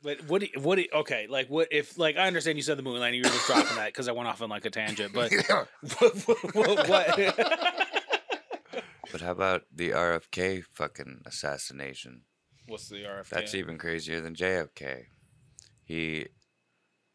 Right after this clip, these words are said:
Speaker 3: he was at, I don't know what he was doing. He was campaigning, but he was, like, at a hotel or something, and everybody knew he was there. I can't remember why he was there. But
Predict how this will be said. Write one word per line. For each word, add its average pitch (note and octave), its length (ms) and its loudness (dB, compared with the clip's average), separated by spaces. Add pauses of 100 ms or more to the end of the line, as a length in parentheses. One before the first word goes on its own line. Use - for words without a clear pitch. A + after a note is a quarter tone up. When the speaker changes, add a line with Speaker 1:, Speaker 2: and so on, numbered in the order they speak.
(320)
Speaker 3:
he E2 180 -12
was D#2+ 220 -6
at, D#2 340 0 (200)
I F2 80 -6
don't E2+ 80 -4
know D2 100 -4
what D2 160 -4
he D2 60 -4
was C2+ 160 -12
doing. C#2 200 -10
He C#2+ 40 -10
was D2 120 -12
campaigning, D2 720 -8
but D2 80 -8
he D2+ 100 -8
was, C#2+ 120 -10
like, D2 160 -6
at D2 80 -4
a C#2+ 80 -4
hotel D2+ 560 -4
or C#2 80 -8
something, C2+ 400 -10
and C#2 180 -8
everybody C#2+ 280 -6
knew D2 120 -8
he C#2 60 -10
was B1+ 120 -14
there. B1+ 220 -12
I C#2+ 100 -12
can't D2 180 -8
remember D2 260 -8
why C2+ 160 -10
he C2+ 80 -16
was A#1+ 120 -20
there. C2 200 -14 (840)
But D#2+ 220 -4